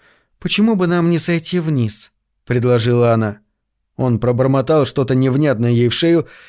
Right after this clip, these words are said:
и не сдвинулся с места. Левая ладонь уже лежала на её груди, правой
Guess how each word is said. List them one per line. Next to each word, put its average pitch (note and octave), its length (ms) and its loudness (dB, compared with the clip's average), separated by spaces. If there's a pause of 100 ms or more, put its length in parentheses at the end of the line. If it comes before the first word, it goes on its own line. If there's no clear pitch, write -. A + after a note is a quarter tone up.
(140)
и C3 160 0
не C3+ 180 2
сдвинулся C3+ 580 -2
с A#2+ 120 -6
места. - 440 -6 (460)
Левая B2 500 2
ладонь B2+ 380 0 (400)
уже D#3 240 0
лежала C#3+ 460 2
на C#3 100 2
её C#3 220 2
груди, A#2+ 500 -2 (320)
правой D3+ 480 0